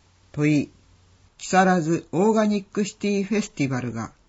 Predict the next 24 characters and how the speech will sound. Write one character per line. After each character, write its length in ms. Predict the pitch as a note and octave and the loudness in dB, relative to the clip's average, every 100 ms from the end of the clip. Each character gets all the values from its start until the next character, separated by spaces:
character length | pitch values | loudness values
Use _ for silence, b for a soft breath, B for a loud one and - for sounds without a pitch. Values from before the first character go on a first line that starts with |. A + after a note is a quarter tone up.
| _ _ - | _ _ -14
過 180 | - G#3 | -4 -2
去 100 | D#3+ | -2
最 280 | C#3+ D#3 G#3+ | -2 0 0
高 240 | - G#3+ | 0 -2
の 180 | G3+ G#3 | 0 0
来 240 | F3 F#3 A3 | 2 0 2
場 200 | A#3+ G3 | 0 0
者 200 | E3+ C3+ | -2 -2
を 80 | |
記 140 | A#2+ - | -4 -4
録 280 | F3 F#3 F3 | -4 -2 -4
し 80 | |
た 140 | - D#3 | -2 -2
要 280 | C3+ D3+ E3+ | 0 2 2
因 180 | E3+ | 0
に 140 | D#3 D3 | -2 -4
つ 140 | - | -2
い 100 | C3 | -4
て、 280 | - E2+ - _ _ - _ _ _ _ _ | -4 -12 -14 _ _ -20 _ _ _ _ _
市 180 | - G#3 | -8 -4
の 160 | E3 | -2
分 200 | B2 C3+ | 0 -2
析 360 | D3+ D3+ C3+ B2 | 0 -2 -2 -4
は。 160 | A2+ | -6